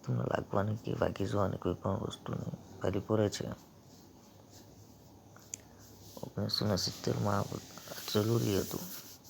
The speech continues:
દાયકા મશીનના લોકપ્રિય બની હતી અને ઇલેક્ટ્રોનિક સિલાઈ, મિકેનિકલ સિલાઈ કરતાં ઘણી વધુ સુવિધાઓ છે.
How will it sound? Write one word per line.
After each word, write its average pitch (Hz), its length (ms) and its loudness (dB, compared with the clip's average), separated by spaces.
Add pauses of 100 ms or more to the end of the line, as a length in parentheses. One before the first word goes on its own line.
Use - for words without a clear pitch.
(680)
દાયકા 101 340 2
મશીનના 104 420 4
લોકપ્રિય 107 460 2
બની 113 300 2
હતી 101 240 0
અને 95 200 2
ઇલેક્ટ્રોનિક 104 540 2
સિલાઈ, 101 240 -2
મિકેનિકલ 104 460 -2
સિલાઈ - 240 -4
કરતાં - 320 -2
ઘણી 107 220 -2
વધુ 110 240 -2
સુવિધાઓ 113 500 0
છે. - 180 -4